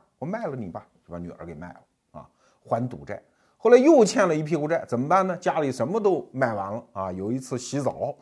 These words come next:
一低头，诶，这儿还有一样东西啊，这个可以割了，然后还能有一条存身之路，于是就割了，然后进宫当了太监。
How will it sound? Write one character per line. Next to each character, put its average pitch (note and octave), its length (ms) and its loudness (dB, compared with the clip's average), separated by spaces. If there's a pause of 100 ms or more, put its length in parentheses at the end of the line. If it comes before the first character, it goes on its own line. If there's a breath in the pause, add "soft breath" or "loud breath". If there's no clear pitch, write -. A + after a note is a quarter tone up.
(300 loud breath)
一 E3 100 -4
低 E3 160 -2
头， C3 300 -2
诶， G3 180 0 (140)
这 - 100 -6
儿 D#3 120 -4
还 - 140 -10
有 F2+ 120 -6
一 D#2 160 -4
样 G2+ 240 -4
东 A2 180 0
西 G#2+ 200 -8
啊， G2+ 260 -4
这 D3+ 160 -6
个 B2 140 -2
可 - 160 -8
以 G2 160 -6
割 A#2+ 200 -2
了， G#2+ 140 -4 (180 soft breath)
然 G#2+ 200 -4
后 A2+ 100 0
还 A#2 260 0
能 C#3 240 0
有 A2 200 -2
一 A#2+ 100 0
条 A2 240 -4 (220 loud breath)
存 C#3 320 -2
身 B2+ 240 0
之 B2 100 -6
路， B2+ 220 -4 (300 loud breath)
于 F#2 100 -6
是 F#2 160 -8
就 F2 120 -6
割 D#3+ 360 8
了， - 100 2 (240)
然 F2 100 -10
后 F2 140 -10
进 E2 260 -10
宫 D#2+ 180 -14
当 - 260 -16
了 C#2+ 80 -20
太 - 180 -20
监。 - 160 -20